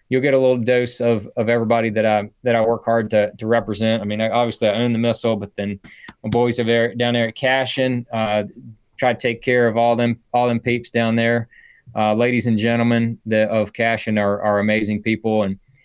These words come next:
been working with them for a long time. Really enjoy, and I, I just enjoy a lot of the partnerships that I have throughout the industry, to whether it's, you know, Bass Cat or, or Cashin or, uh, Sunline, or th-, th-, those different, different companies that I, that I work with.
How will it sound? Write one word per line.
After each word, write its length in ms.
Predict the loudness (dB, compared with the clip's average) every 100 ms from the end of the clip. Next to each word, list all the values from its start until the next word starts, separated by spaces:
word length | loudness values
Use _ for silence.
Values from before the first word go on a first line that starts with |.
| _ _
been 100 | 0
working 240 | 0 0
with 140 | -2 0
them 160 | -2 0
for 120 | 2
a 40 |
long 280 | 2 2 0
time. 440 | -2 -2 0 0 -4 -16 -20 _
Really 280 | 2 4 4
enjoy, 200 | 2 0
and 100 | 0
I, 240 | 2 2 0
I 40 |
just 200 | 0 0
enjoy 320 | 2 4 4
a 40 | 4
lot 160 | 4
of 40 | 2
the 60 |
partnerships 600 | 0 0 0 -2 -4 -2
that 80 | 0
I 100 | 2
have 220 | 0 -2
throughout 280 | 0 0 0
the 160 | -2 -2
industry, 420 | -2 -4 -4 -2
to 80 | 0
whether 260 | 2 2 0
it's, 180 | -2 -10 _ -20 _ _
you 120 | -4 -2
know, 80 |
Bass 360 | 0 0 0 -2
Cat 460 | 0 2 4 4 2
or, 200 | 0 -2
or 120 | -4
Cashin 680 | -2 0 0 0 -2 0 0
or, 200 | -2 -6 _ _ _ -6
uh, 120 | -4
Sunline, 840 | -2 -2 0 0 0 0 0 0
or 60 | -2
th-, 180 | -4 -6 -4
th-, 140 | -4 -2
those 220 | -2 0
different, 320 | 0 -2 -6 -10 -16 -6
different 280 | -4 -4 -4
companies 400 | -4 -2 -2 0
that 120 | 0 0
I, 180 | -2 -4
that 140 | -2 -2
I 60 |
work 300 | 2 0 0
with. 240 | 0 0